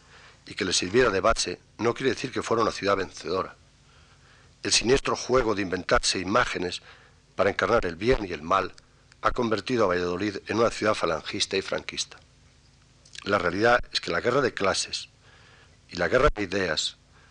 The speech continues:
hizo de esta ciudad un campo trágico. En ella la represión fue especialmente dura y sangrienta.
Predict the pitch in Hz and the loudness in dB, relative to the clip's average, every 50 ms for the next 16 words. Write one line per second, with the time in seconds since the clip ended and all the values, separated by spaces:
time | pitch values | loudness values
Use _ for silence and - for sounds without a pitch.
0 | - - _ _ _ _ - 123 104 - 117 110 117 - - 107 92 - - 98 | -20 -20 _ _ _ _ -8 -6 -2 0 2 2 2 2 2 0 0 0 0 0
1 | 98 92 87 82 - 92 92 - 90 85 - - 76 71 - - - - - - | 0 0 0 0 0 0 0 0 -4 -6 -4 -4 -4 -4 -4 -8 -10 -12 -18 -20
2 | - - - - - _ _ - _ _ _ _ - - - - _ _ _ _ | -20 -20 -20 -20 -20 _ _ -20 _ _ _ _ -20 -20 -20 -20 _ _ _ _
3 | _ _ - - 98 110 120 123 135 123 117 104 101 85 95 90 - - 135 123 | _ _ -10 0 2 4 6 6 6 4 4 0 0 -2 -2 -2 0 2 2 0
4 | 110 - 110 - - - 92 - - 104 107 110 117 104 - - 85 80 107 123 | 0 0 -2 -2 0 -2 -2 0 0 2 2 2 2 0 0 -4 -4 -2 -2 -2
5 | 123 107 87 - - 82 76 76 80 90 90 - - - - | -2 -2 -2 -2 -2 -2 -2 -2 -2 -4 -4 -6 -8 -14 -20